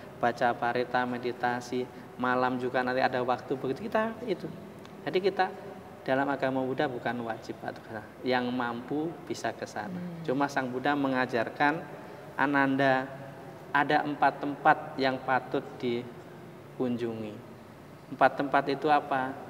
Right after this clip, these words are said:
Speaker 1: Taman Lumbini, Buddha Gaya, Kusinara, dan Taman Rusa
Speaker 2: Rusa
Speaker 1: Isi
Speaker 2: Isipatana.
Speaker 1: Patana. Jika tempat itu dikunjungi oleh biku,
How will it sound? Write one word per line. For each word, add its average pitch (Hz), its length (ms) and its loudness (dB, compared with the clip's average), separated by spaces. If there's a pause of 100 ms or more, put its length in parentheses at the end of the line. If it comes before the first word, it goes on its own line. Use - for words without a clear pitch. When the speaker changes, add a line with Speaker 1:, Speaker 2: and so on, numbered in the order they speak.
Speaker 1:
Taman 123 340 2
Lumbini, 127 720 0 (640)
Buddha 123 320 2
Gaya, 127 500 4
Kusinara, 127 720 2
dan 123 240 0 (580)
Taman 123 720 0
Rusa 120 400 4
Speaker 2:
Rusa - 80 2
Speaker 1:
Isi 120 240 0
Speaker 2:
Isipatana. 113 500 0
Speaker 1:
Patana. 110 60 -6
Jika 135 320 2
tempat 135 480 2
itu 143 400 4 (480)
dikunjungi 151 800 2
oleh 143 320 4 (560)
biku, 135 640 4